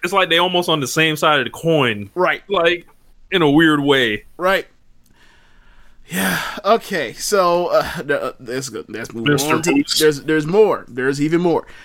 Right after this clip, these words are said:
Speaker 2: So,
Speaker 1: Two
Speaker 2: um,
Speaker 1: people stuck
Speaker 2: there's
Speaker 1: in Impact for a reason.
Speaker 2: Yeah. Yeah. So, um, Shannon from A-,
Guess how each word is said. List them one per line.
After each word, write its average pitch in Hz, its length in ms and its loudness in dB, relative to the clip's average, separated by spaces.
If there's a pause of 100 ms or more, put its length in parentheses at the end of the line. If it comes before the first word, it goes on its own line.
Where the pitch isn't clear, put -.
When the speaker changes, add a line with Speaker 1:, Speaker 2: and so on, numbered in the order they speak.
Speaker 2:
So, - 360 0 (960)
Speaker 1:
Two 156 100 0
Speaker 2:
um, 165 120 0
Speaker 1:
people 147 220 0
stuck 165 300 -2
Speaker 2:
there's - 20 -4
Speaker 1:
in 151 80 4
Impact 156 420 2
for 143 200 4
a 131 100 4
reason. 139 540 2 (200)
Speaker 2:
Yeah. 131 440 -2 (240)
Yeah. 110 280 -6 (260)
So, 185 440 0 (560)
um, 175 540 2
Shannon 262 340 0
from 214 140 -6
A-, 214 340 2